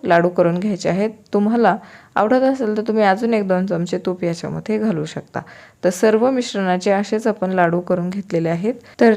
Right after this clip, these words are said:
झटपट उपवासवाला तुम्ही ही रेसिपी नक्की करून पहा.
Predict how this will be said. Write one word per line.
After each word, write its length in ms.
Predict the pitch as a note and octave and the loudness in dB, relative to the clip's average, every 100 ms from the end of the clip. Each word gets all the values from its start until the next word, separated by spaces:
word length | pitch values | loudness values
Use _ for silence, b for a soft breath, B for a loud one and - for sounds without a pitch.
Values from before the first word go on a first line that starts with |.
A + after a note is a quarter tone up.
| - | 2
झटपट 420 | G#3+ G#3 G#3 A#3 A3+ | 2 2 4 4 4
उपवासवाला 540 | A3 G3+ G3+ G3+ G3+ | 6 4 4 2 2
तुम्ही 300 | G3+ F#3 F#3+ | 0 -2 0
ही 140 | G3+ | 2
रेसिपी 400 | F#3 F3 F#3 G3 | 2 0 -2 -4
नक्की 280 | F3+ E3+ F3 | -2 -2 -6
करून 300 | E3+ F3 E3+ | -4 -2 -2
पहा. 280 | E3+ E3+ G#3 | -2 0 -2